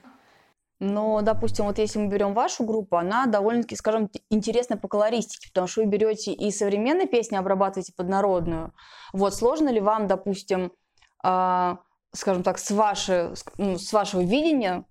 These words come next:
исполнения песен выходить на коммерцию?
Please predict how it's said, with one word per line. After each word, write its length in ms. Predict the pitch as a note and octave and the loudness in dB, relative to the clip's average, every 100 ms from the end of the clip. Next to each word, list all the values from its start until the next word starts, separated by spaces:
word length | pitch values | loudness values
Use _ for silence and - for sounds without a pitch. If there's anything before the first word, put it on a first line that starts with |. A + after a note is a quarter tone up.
| - | -10
исполнения 540 | - F3+ G3 G3+ F#3+ F3 | -8 0 0 2 0 0
песен 380 | G#3+ C#4 D#4 G3 | 0 0 0 -2
выходить 500 | F3+ F#3+ G#3 A#3+ - | 0 0 0 -2 -4
на 480 | F#3+ F#3 F3 E3+ - - _ | 0 0 0 -2 -8 -20 _
коммерцию? 680 | - G3+ F#3+ E3 - D#3 | -2 2 2 0 -6 -10